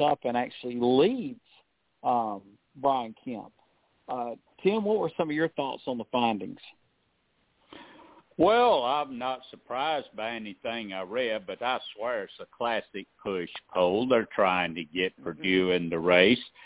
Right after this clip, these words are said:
Speaker 2: and that's why they framed the, the second part of the question. Well,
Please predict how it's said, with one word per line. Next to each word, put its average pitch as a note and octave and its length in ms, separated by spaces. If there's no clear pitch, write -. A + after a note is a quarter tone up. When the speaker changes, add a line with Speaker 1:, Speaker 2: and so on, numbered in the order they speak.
Speaker 2:
and B2+ 340
that's C#3 320
why G2+ 320
they F#2+ 200
framed G2 480
the, F#2 240
the F#2+ 120
second - 400
part G#2+ 300
of D#2+ 100
the F2 100
question. C3 800
Well, G#2+ 380